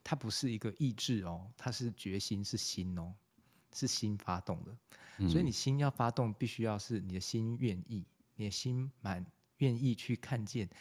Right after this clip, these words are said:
Speaker 1: 愿意去完成那个景象，完成那个样子，完成那个体验，那才是真的决心。要不然呢，都是骗人，都是在骗自己，或是让自己很累。<laughs>
Speaker 2: 或是 copy 别人的。
Speaker 1: <laughs> 对，没错。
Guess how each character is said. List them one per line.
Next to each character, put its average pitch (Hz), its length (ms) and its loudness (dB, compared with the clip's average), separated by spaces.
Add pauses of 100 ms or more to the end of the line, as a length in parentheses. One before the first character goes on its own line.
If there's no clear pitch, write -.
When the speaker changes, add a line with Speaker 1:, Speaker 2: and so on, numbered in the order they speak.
(160)
Speaker 1:
愿 131 180 2
意 127 60 2
去 120 380 0
完 104 260 0
成 101 400 -2
那 113 100 -2
个 107 80 -4
景 90 300 -6
象， 95 260 -4
完 107 140 2
成 101 160 -2
那 110 80 0
个 101 140 -2
样 104 260 -2
子， - 220 -14 (460)
完 110 100 -2
成 107 120 -2
那 107 80 0
个 104 80 2
体 - 220 -6
验， 98 160 -2 (320)
那 139 140 0
才 101 180 -2
是 107 100 -4
真 95 280 -4
的 - 160 -8
决 92 280 -6
心。 90 360 -6 (240)
要 131 100 2
不 120 80 2
然 104 140 4
呢， 98 160 0
都 107 160 -2
是 104 100 -6
骗 98 260 -4
人， 87 140 -6 (320)
都 113 140 -2
是 104 320 0 (160)
在 107 180 -2
骗 98 220 -2
自 - 160 -12
己， 98 200 -10
或 104 140 0
是 101 100 0
让 107 140 0
自 107 140 -12
己 95 120 -10
很 95 200 -8
累。 90 200 -4 (340)
<laughs> 139 360 6
Speaker 2:
或 104 100 8
是 98 140 8
copy 87 420 4
别 65 200 0
人 65 180 -2
的。 - 80 0 (200)
Speaker 1:
<laughs> 139 260 4
对， 135 260 8
没 107 180 4
错。 104 320 2